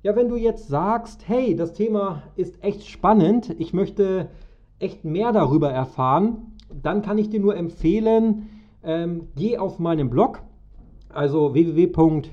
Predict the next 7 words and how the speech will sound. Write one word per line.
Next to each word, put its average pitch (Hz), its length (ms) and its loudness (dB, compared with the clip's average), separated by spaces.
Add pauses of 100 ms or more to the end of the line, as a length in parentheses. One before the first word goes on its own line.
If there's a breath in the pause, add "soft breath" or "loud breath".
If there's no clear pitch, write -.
new 160 260 0
economy 151 800 -4
minus 143 500 0
blog 127 440 -2
punkt 139 320 0
d 139 80 -4
e, 214 360 -2